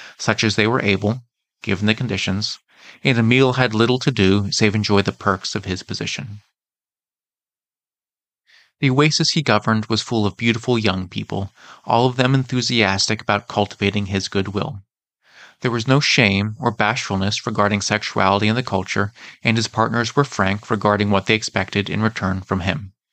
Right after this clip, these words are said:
He was happy to give it, happy to encourage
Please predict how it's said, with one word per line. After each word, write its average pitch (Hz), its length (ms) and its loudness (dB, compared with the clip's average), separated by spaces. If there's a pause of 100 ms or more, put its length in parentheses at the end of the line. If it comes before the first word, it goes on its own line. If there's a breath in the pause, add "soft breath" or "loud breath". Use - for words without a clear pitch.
(400 loud breath)
He - 80 -4
was 101 160 2
happy 95 300 -2
to 117 100 0
give 104 180 2
it, 101 220 -6 (480 soft breath)
happy 127 320 2
to 143 160 -4
encourage 101 500 0